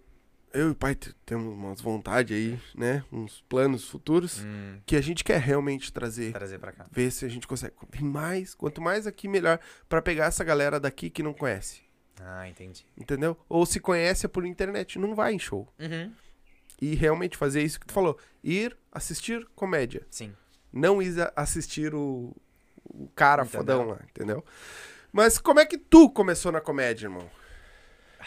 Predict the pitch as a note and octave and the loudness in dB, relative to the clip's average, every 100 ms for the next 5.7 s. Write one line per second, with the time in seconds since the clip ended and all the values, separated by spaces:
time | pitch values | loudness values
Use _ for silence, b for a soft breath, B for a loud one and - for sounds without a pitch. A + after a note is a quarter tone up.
0 | B B A2+ B2 B2+ F#2+ G#2 B2+ A#2+ F#3 | B B -6 -4 -4 -6 -6 -4 2 2
1 | A#3+ C#3+ - C3+ D3+ B3 A#4+ C#4 - A3+ | 0 -8 -8 6 8 10 10 10 10 8
2 | A#3+ G3+ - - C3+ C#3+ D3 F3 F#3+ C#4 | 6 2 -2 0 6 6 8 8 8 8
3 | - F#3+ D3+ C3 - b b b b b | 8 8 6 4 -8 b b b b b
4 | b b b b C3 C#3 D#3 G3 A#3+ F#3+ | b b b b -6 -4 -2 -2 -2 -4
5 | F#3+ F3 C#3 B2 C3+ C3 A#2+ | -4 -4 -4 -2 -4 -4 -6